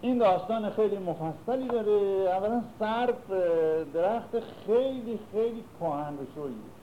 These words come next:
یعنی گاهی هزار سال و بیشتر و کمتر از عمرش می‌تونه بگذره. اگر ریشه در زمین استوار کنه و جای مناسبی باشه،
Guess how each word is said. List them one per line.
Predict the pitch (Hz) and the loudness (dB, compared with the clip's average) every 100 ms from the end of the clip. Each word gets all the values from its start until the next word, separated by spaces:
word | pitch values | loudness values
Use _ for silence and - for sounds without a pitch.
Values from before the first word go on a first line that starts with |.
| - - - - - - - - - 127 | -20 -20 -20 -20 -20 -20 -20 -20 -14 -10
یعنی | 156 170 | -8 2
گاهی | 190 196 185 | 4 4 2
هزار | 165 147 151 139 - | 2 4 2 2 0
سال | 175 180 | 0 0
و | |
بیشتر | - - 147 135 | -4 -8 -6 -4
و | |
کمتر | 127 131 117 165 180 170 165 160 143 | -4 -8 -2 0 2 0 -4 -6 -6
از | 139 | -6
عمرش | 147 156 151 160 | -8 -8 -10 -14
می‌تونه | 147 147 | -14 -10
بگذره. | 123 113 - 113 120 | -8 -8 -6 -4 -4
اگر | 127 135 | -2 -2
ریشه | 127 135 123 151 | -2 -6 -8 -2
در | 147 127 | 0 0
زمین | 131 135 135 123 - - 147 | -2 -4 -6 -10 -16 -10 -8
استوار | - - 139 135 127 | -6 -4 2 4 4
کنه | - 135 139 175 180 170 175 - - - - - - | 0 -8 -6 -6 -6 -6 -10 -16 -20 -20 -20 -12 -8
و | 123 135 | -6 0
جای | 131 127 131 127 135 | 0 2 -2 -6 -6
مناسبی | 135 131 127 143 131 | -4 -4 -4 -6 -8
باشه، | 127 127 - 170 175 | -6 -8 -4 -2 0